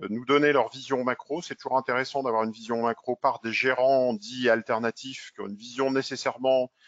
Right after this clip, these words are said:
euh, complémentaire et différente de, de, de, de, des autres gérants. Donc, c'est toujours intéressant de, d'avoir leur, leur vision et leur décryptage. Et puis ensuite, on regardera plus dans le détail justement les opportunités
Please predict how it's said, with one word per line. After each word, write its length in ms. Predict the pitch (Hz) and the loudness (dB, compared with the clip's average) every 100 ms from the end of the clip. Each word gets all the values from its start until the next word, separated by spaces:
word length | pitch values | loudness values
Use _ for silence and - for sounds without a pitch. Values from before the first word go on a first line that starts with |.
| - _ - | -20 _ -4
euh, 140 | 101 101 | -2 -2
complémentaire 760 | 135 131 127 120 120 131 127 | -4 2 4 6 4 4 4
et 80 | 110 | 4
différente 640 | 104 123 127 113 127 120 | 0 -4 -2 2 2 2
de, 220 | 104 98 92 | -2 -4 -6
de, 220 | 95 95 92 | -8 -8 -6
de, 240 | 95 90 | -8 -8
de, 140 | 87 87 | -10 -10
des 180 | 92 104 | -6 -4
autres 120 | 120 | -4
gérants. 380 | 113 104 - 196 | -2 0 0 -2
Donc, 180 | 113 - | -6 -12
c'est 140 | 101 | -14
toujours 220 | - 123 | -6 -2
intéressant 440 | 120 113 110 - 113 | -2 -2 -2 -2 -2
de, 200 | 101 92 | -2 -2
d'avoir 400 | 98 98 117 117 104 | -2 0 0 0 -4
leur, 220 | 92 90 | -4 -4
leur 160 | 95 - | -6 -6
vision 360 | 101 98 117 113 | -10 -6 -2 0
et 60 | |
leur 140 | 95 90 | 0 -4
décryptage. 720 | 107 - 107 - 123 160 - - _ - _ | -8 -10 -6 -2 0 -2 -6 -12 _ -20 _
Et 40 | - | -8
puis 140 | 117 | -2
ensuite, 320 | 110 - - | 0 -2 -2
on 60 | 147 | 0
regardera 600 | 113 123 117 117 143 147 | 2 0 0 0 2 0
plus 220 | - 135 | -4 -6
dans 120 | 127 120 | 0 0
le 80 | |
détail 280 | 117 117 151 | 0 0 -2
justement 380 | 135 120 131 143 | -2 -6 -2 0
les 180 | 127 110 | 0 -2
opportunités 720 | 131 - - 123 - 135 | 0 -2 -4 -12 -4 -2